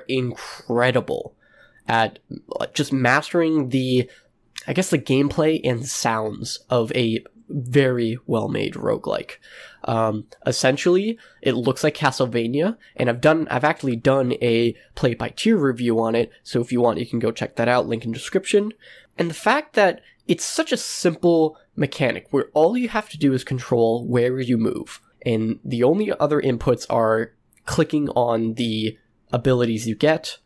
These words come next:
or the power-ups, and y-, it's incredible that you are limited to your however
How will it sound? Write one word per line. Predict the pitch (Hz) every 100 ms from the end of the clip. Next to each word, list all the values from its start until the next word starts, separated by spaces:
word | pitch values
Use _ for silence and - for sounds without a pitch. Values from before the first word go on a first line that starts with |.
| _
or | 120 110
the |
power-ups, | - 135 139 143 139 - - _ - -
and | - 139
y-, | 139 _
it's | 143 -
incredible | 147 139 180 190 196 160
that | 131 -
you | 127 135
are | 135 123
limited | 117 123 190 262 208 117 87 - _ _ _
to | - 214 208
your | 165 139 123 120 113 - _
however | - 131 147 135 131 123 117